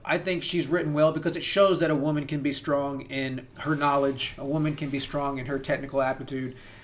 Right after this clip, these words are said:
and be still important, because not only did they do that,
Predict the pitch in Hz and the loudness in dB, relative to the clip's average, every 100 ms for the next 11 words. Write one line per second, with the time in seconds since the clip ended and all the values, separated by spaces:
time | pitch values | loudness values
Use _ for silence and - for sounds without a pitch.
0 | - 139 131 143 135 127 127 - - - | -8 -4 0 0 2 -2 -6 -12 -12 -8
1 | - 185 170 - 214 233 143 131 135 151 | 2 4 4 2 4 4 4 -4 -2 0
2 | 180 202 190 180 135 135 131 151 127 117 | 2 2 2 0 0 -2 2 0 2 0
3 | 156 | 0